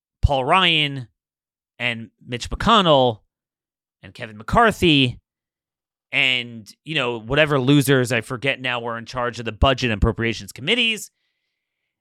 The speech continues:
And they would craft a budget that jettisoned every single righteous policy that the O M B had in their thing. And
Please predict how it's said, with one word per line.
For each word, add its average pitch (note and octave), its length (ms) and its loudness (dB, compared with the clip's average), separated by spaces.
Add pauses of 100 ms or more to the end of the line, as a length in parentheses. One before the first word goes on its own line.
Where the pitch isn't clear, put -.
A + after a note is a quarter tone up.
(120)
And F3 200 0
they A#3+ 180 6
would C#4 240 2
craft E3 720 0
a D3+ 80 -2
budget C#3+ 640 -2 (320)
that D#3 220 -2
jettisoned E3+ 640 -2 (180)
every A3 420 0
single F3+ 540 -2
righteous D#3 580 -2
policy D3+ 600 -2
that B2+ 300 -2 (340)
the D3+ 100 0
O E3 140 2
M D3 100 0
B D3+ 160 2
had B2+ 380 0
in C3 180 -4
their G2 140 -6
thing. B3+ 500 0 (760)
And G#3 380 0